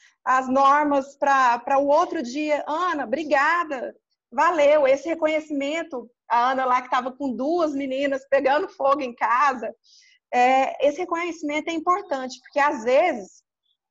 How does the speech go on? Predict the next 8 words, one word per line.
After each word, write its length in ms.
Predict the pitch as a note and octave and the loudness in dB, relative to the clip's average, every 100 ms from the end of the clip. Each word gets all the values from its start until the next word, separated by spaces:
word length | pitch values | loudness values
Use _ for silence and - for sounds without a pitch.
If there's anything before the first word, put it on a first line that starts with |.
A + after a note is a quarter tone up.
| _ | _
aquele 260 | G#3+ G#3+ A#3+ | -12 -8 -12
servidor, 720 | - C#4 C#4 C4 G#3+ B3+ D4 D4+ D4+ | -2 -2 -2 -6 0 2 0 -2 -6
ele 200 | B3+ B3+ | -4 -2
não 240 | C4 D4+ - | -2 -4 0
pode 300 | D#4 F4+ E4+ | 0 2 -2
receber 440 | C#4+ D4 A#3 C4 | -4 -6 -6 -8
uma 140 | C4+ | -6
gratificação 880 | B3+ C#4 C#4 - D#4 D#4+ C#4 B3+ B3+ | -4 -6 -6 -6 -6 -6 -6 -6 -6